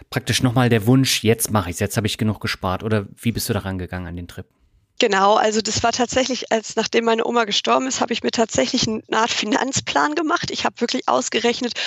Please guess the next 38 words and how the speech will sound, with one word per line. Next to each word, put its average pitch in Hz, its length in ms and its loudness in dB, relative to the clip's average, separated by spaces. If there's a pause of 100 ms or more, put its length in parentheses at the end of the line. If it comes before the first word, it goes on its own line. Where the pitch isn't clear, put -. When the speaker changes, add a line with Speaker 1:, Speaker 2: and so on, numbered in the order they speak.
(140)
Speaker 2:
„Okay, 220 440 0 (380)
wie 233 80 2
viele 247 240 2
Tage, 247 420 4
was 233 160 -2
möchte 233 300 -2
ich - 100 0
sehen?“ 262 300 2
Ich - 100 -2
habe - 100 -2
mir 208 60 -4
Landkarte 254 540 0
hingelegt 247 580 0
und 226 140 -2
gesagt, 220 320 -2
„Okay, 214 240 -2
das - 240 2
und 226 100 -2
das 220 160 0
möchte 220 240 -2
ich 185 100 0
sehen. 294 280 2 (240)
Wie 220 80 2
Speaker 1:
Mhm. 233 60 0
Speaker 2:
lang 233 140 2
brauche 262 280 2
ich - 100 -2
dafür? 247 420 -2 (220)
Dann, 233 300 2
wie 233 160 -4
viele 220 220 0
Übernachtungen 269 600 -2
muss 254 160 -4
ich 254 140 -4
bezahlen? 247 580 2
Wie 220 60 -4
viel 202 180 -4 (420)
Essen 285 540 -2